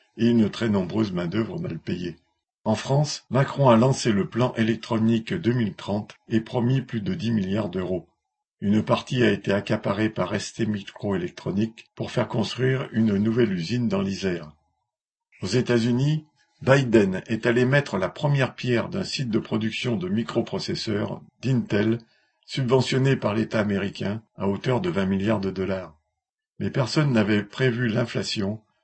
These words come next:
la guerre en Ukraine et leurs conséquences sur le marché des téléphones portables et des ordinateurs.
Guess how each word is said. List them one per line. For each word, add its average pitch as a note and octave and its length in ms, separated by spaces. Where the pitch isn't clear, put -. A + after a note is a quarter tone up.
la G2 140
guerre B2+ 240
en B2 80
Ukraine A2 480
et G#2+ 80
leurs A2+ 200
conséquences A#2+ 500
sur G#2+ 160
le F#2+ 140
marché G#2 340
des G2+ 160
téléphones A2 480
portables F#2 600
et F#2 100
des F2+ 180
ordinateurs. F#2+ 760